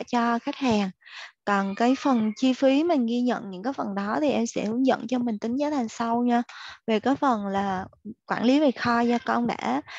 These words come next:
Sau khi mình làm xong, mình xuất trả cho khách hàng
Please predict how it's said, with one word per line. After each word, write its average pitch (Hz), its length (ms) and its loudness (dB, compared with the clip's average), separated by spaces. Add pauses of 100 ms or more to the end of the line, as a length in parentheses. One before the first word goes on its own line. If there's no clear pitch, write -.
(160)
Sau 262 180 4
khi 269 180 4
mình 247 160 4
làm 202 180 0
xong, 233 360 2 (640)
mình 202 420 -4
xuất - 240 -2
trả 247 340 -2
cho 269 120 0
khách 269 180 -2
hàng 208 340 0